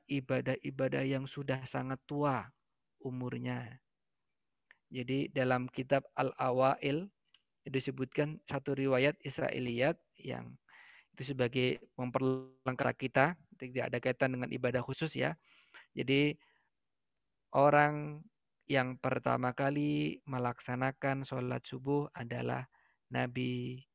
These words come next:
Adam alaihi salam. Setelah diampuni oleh Allah, kemudian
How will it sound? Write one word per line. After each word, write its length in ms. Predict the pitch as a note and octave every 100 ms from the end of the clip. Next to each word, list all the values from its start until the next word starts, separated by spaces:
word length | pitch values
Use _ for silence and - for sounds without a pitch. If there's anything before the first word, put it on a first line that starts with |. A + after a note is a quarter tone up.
| _ _ _ B2+
Adam 320 | B2 C3 C3
alaihi 480 | C3 A#2+ A#2+ A#2 A#2+
salam. 440 | - A2+ A2+ A2+ A2+ B2+ _ _ _ _ _ _ _ _ _ _ -
Setelah 640 | - - B2+ C3 C3+ C3 C3+ _ _ _
diampuni 680 | - - B2 B2 B2+ C#3 -
oleh 240 | C3+ C3
Allah, 600 | C3+ C3+ C3 C3+ C#3 C#3 C#3 _ _ _ _ _ _ -
kemudian 840 | B2 B2 B2 B2+ C3 C3 C3 C3